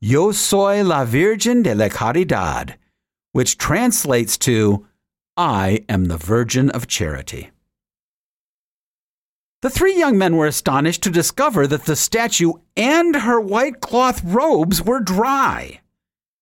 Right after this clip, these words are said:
Given the violence of the storm only a few minutes earlier, this seemed impossible. The delivery from the storm and the discovery of the dry statue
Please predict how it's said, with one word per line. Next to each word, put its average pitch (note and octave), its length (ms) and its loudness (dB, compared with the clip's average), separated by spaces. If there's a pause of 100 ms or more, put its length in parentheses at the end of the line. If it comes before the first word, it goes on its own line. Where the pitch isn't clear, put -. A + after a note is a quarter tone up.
(140)
Given F4+ 320 2
the F#3+ 80 2
violence A#3 580 2
of C#3+ 140 -2
the C#3 100 0
storm D4+ 380 2
only G3 280 2
a B2 80 -2
few A3+ 240 0
minutes C3+ 320 2
earlier, C#3+ 580 0 (120)
this A3+ 160 2
seemed E3 540 0
impossible. F#3 800 -4 (1000)
The F3 100 2
delivery C#3+ 560 2
from G3 260 0
the A3+ 100 2
storm E3+ 680 2
and A#2+ 160 0
the A#2 80 0
discovery D#3 640 0
of C3 140 -2
the A#2 100 0
dry B2+ 460 0
statue C#3+ 720 -2